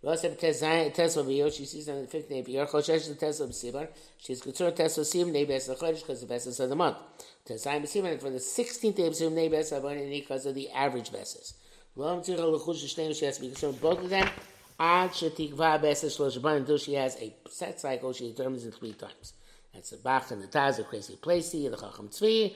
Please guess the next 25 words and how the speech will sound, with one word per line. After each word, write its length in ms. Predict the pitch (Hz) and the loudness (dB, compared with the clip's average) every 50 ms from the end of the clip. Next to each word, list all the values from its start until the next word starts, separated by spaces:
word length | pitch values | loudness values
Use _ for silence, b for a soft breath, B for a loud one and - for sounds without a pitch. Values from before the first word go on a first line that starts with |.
| B B B B B - | B B B B B -14
and 240 | - - 123 120 110 | -10 -8 -8 -6 -8
see 200 | - - 165 - | -8 -6 -6 -4
the 60 | 143 | -4
Sidrei 380 | 123 - 170 151 147 156 147 147 | -4 -4 -4 -2 0 0 0 0
Tara. 380 | - - - 139 147 139 - - - - - - - b b b b b b b b b b | -2 -2 2 2 4 4 2 0 -6 -16 -18 -20 -20 b b b b b b b b b b
Um, 140 | - 143 160 | -2 0 4
number 320 | 175 190 202 190 175 160 | 6 6 6 8 8 8
Rambam, 600 | 151 165 185 214 220 160 143 135 127 127 127 123 - - | 10 10 8 8 6 6 4 4 4 4 0 -2 -6 -6
Lo 200 | 131 139 160 190 | 0 2 2 4
Nimtza 560 | 214 208 185 165 156 - - 175 160 156 151 147 | 4 2 2 0 -2 -2 2 4 6 6 4 4
Klal 320 | - - 156 147 147 131 135 | 2 2 4 4 4 4 2
Din, 180 | 151 160 151 | 0 0 2
the 60 | 135 | 2
Oinabenis. 500 | 127 131 131 123 117 113 104 - - - | 2 0 0 0 -2 -4 -8 -8 -12 -16
The 60 | - 117 | -14 -14
Rambam 220 | 123 143 165 156 | -12 -10 -8 -6
doesn't 200 | 156 160 160 160 | -6 -6 -4 -4
bring 120 | 160 165 | -6 -4
down 180 | 165 160 156 151 | -2 -2 -2 0
Loch 180 | 170 180 190 156 | 0 0 -2 -2
of 80 | 123 | -2
Oinabenis. 460 | 127 113 107 104 107 98 - - - | -4 -4 -4 -6 -10 -10 -10 -12 -10
Can 120 | - 147 135 | -6 -2 -2
arrive 300 | 123 127 160 190 208 165 | 0 2 4 4 4 4
it. 100 | 123 | 2